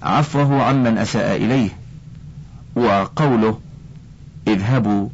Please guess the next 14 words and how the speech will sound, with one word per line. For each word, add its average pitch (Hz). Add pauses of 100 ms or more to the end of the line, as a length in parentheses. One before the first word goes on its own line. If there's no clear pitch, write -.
(280)
فأنتم 110
الطلقاء". 101 (2000)
ابتلاء 131
الصحابة. 95 (2000)
ومما 147
ابتلي 175
به 165
الصحابة 156
رضي 117
الله 104
عنهم 160 (720)
شدة 156
أذى 147
المشركين، 110